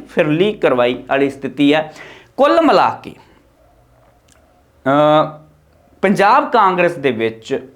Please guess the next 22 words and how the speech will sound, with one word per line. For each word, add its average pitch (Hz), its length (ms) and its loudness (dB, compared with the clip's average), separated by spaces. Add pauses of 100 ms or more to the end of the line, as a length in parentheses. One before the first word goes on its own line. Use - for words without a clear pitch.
(400)
ਤਰਥੱਲੀ 185 640 0
ਹੈ 165 80 2
ਜਿਹੜੀ, 135 600 -2
ਉਹ 175 120 0
ਜਿਹੜੀ 180 400 0 (400)
ਥੱਲਣ 254 340 2
ਦੀ 196 120 -2
ਕੋਸ਼ਿਸ਼ 131 520 -4
ਹੈ, 131 300 -4 (200)
ਉਹ 240 100 2
'ਚ 254 140 -4
ਹਾਈ 190 220 0
ਕਮਾਂਡ 226 340 -2
ਕੁਛ 240 300 -4
ਹੱਦ 190 200 -2
ਤੱਕ 185 220 -4
ਤਾਂ 233 180 -2
ਕਾਮਯਾਬ 131 640 -2
ਹੋਈ 160 160 0
ਨਜ਼ਰ 110 320 -4
ਆਉਂਦੀ - 360 -14
ਹੈ। - 80 -20